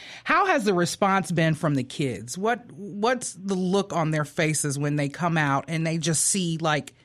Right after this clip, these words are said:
it's literally like an amusement park <laughs> for 'em at Lazy Acres?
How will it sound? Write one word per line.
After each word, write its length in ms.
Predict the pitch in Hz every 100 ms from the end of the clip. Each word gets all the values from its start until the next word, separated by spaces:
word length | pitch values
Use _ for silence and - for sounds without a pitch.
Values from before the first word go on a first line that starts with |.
| _
it's 160 | -
literally 400 | 240 320 330 294
like 200 | 277 247 220
an 60 |
amusement 500 | 196 220 254 202 139
park 260 | - 156 135
<laughs> 20 |
for 200 | - 156
'em 100 | 165 - _ - -
at 160 | 320 247
Lazy 400 | 247 220 170 208
Acres? 600 | 196 160 151 240 - -